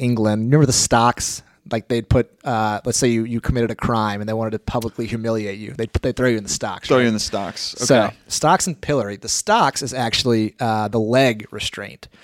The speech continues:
Speaker 1: So you'd be seated on the floor or in a chair and your legs would be straight out in front of you and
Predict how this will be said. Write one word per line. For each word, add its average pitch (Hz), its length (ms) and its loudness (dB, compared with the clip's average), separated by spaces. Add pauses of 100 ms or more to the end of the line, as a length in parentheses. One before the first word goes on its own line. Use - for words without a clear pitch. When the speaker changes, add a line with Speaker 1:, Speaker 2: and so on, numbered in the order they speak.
(120)
Speaker 1:
So - 140 0
you'd 131 160 4
be 131 100 0
seated 147 360 4
on 123 100 2
the 113 60 0
floor 147 460 6
or 120 140 0
in 110 60 -4
a - 20 -12
chair 123 480 4
and 120 160 -4
your 117 120 -2
legs 120 240 0
would 113 80 -6
be 110 80 -6
straight 127 260 0
out 127 100 2
in 120 60 -8
front 110 240 -4
of 107 80 -8
you 110 200 -6 (280)
and 110 180 -10